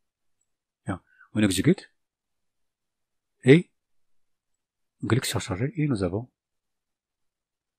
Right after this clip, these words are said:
les éléments ici. Et si on fait remplir, et nous avons, bien sûr, on voit ici.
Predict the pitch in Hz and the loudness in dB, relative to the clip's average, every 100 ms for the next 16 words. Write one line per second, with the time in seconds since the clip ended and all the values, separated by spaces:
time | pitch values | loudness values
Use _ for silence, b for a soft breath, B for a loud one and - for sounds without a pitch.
0 | _ _ _ _ _ _ _ _ _ 110 | _ _ _ _ _ _ _ _ _ -4
1 | 107 90 82 - - _ _ _ _ _ | -2 -2 -4 -10 -16 _ _ _ _ _
2 | _ _ _ _ 139 127 143 123 107 95 | _ _ _ _ -2 2 2 4 6 4
3 | 90 101 139 - _ _ 147 123 92 85 | 2 0 -2 -6 _ _ -4 -2 -2 -6
4 | 107 107 95 107 107 - _ _ _ _ | -10 -12 -12 -10 -10 -12 _ _ _ _
5 | _ _ _ _ _ _ _ _ _ _ | _ _ _ _ _ _ _ _ _ _
6 | _ _ _ _ _ _ _ _ _ _ | _ _ _ _ _ _ _ _ _ _
7 | _ _ _ _ _ _ _ _ _ _ | _ _ _ _ _ _ _ _ _ _
8 | _ _ _ _ _ _ _ _ _ _ | _ _ _ _ _ _ _ _ _ _
9 | _ _ _ _ _ 120 95 90 85 110 | _ _ _ _ _ 0 2 2 0 -4
10 | 143 | -4